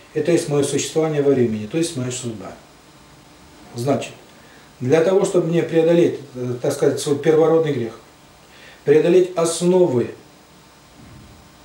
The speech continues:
человеческого счастья, зависимость от них, я должен научиться сохранять любовь тогда, когда у меня идут неприятности по судьбе,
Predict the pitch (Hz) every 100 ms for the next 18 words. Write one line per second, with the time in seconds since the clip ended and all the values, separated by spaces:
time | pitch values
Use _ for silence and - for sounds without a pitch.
0 | - - 151 151 - 147 139 - - -
1 | 117 156 135 127 120 - 120 127 107 -
2 | - - - - - - - - 131 156
3 | 185 185 147 143 151 151 - - - -
4 | 120 139 131 123 127 120 120 135 127 160
5 | 170 - - - - - 139 139 147 135
6 | 131 127 - - 139 147 147 143 135 139
7 | 135 - 120 120 120 139 135 165